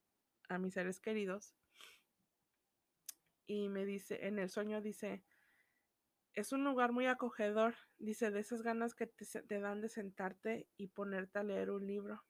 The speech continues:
Y mi mamá nada más así callada, o sea, mi mamá la miré sentada,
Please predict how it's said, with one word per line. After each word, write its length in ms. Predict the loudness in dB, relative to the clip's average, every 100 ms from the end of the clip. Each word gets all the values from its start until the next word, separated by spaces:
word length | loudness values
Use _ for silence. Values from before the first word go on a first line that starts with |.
| _ _ _ _ _ _ _ _ -2
Y 80 | 2
mi 120 | 4
mamá 280 | 4 2 2
nada 240 | 2 2
más 200 | 0 -2
así 220 | -4 -6
callada, 240 | -2 0 0
o 40 |
sea, 100 | 0
mi 120 | -2
mamá 240 | -2 0 2
la 160 | 2
miré 280 | 0 0 0
sentada, 680 | -2 -6 0 2 2 2 -2